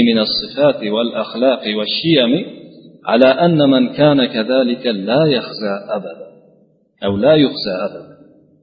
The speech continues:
Keyin payg'ambar sollallohu alayhi vasallamni o'zida mujassam bo'lgan sifatlar, yaxshi xulqlar bilan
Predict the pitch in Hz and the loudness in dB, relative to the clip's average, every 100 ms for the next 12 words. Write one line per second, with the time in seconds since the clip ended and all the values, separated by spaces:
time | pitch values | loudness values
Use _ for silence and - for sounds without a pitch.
0 | _ 131 151 202 160 196 160 180 165 151 | _ 4 6 6 6 6 6 4 4 4
1 | 147 147 143 139 - 135 135 139 135 165 | 6 6 6 4 4 2 4 4 4 4
2 | 143 139 123 165 135 120 123 - 160 147 | 2 2 2 2 2 2 0 2 2 2
3 | 120 117 107 127 117 - - - 113 113 | 4 2 2 0 0 -2 -6 -4 -6 -2
4 | 123 120 - - - - - - 113 - | 0 0 0 -10 -20 -20 -20 -8 -6 -2
5 | - 147 123 110 117 123 117 107 - - | -2 -2 -4 -4 0 2 2 0 -8 -16
6 | - - - - _ _ _ _ _ - | -20 -20 -20 -20 _ _ _ _ _ -4
7 | 113 135 185 | 2 4 4